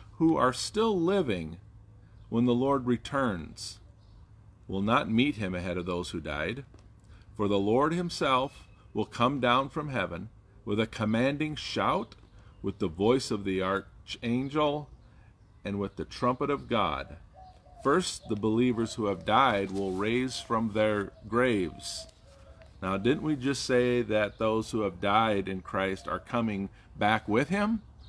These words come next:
Yes, that's what it says. But then it also says the believers who have died will rise from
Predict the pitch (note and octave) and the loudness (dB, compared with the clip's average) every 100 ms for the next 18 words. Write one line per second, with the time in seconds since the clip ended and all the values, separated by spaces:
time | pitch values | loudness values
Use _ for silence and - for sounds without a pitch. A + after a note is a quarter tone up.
0 | - - - - G#2 G2+ - G#2+ G2+ - | -20 -20 -20 -4 0 0 0 -2 -2 -2
1 | F#2 F#2 - F2+ F2 D2+ - - - - | -4 -4 -4 -2 -2 -2 -8 -14 -18 -20
2 | - - G2+ G2 A2+ A2+ A2 A#2 D3 - | -20 -6 -4 -2 0 2 4 6 4 2
3 | C3 A#2 B2 G#2+ G2+ G2 F#2 G2 G#2 A#2+ | -2 -2 0 0 -2 -4 -2 -2 0 2
4 | B2 G#2+ G#2 G2+ F2+ E2+ G#2 G#2+ A2+ F#2+ | 0 0 -2 -2 -2 -2 4 6 6 2
5 | F#2 - - - - F#2+ F#2+ F2+ F2+ G#2+ | -4 -12 -16 -18 -8 -2 0 2 4 4
6 | A2+ G#2+ G2+ - A2 G2+ F#2+ F#2 | 4 2 -2 -4 -2 0 -2 -4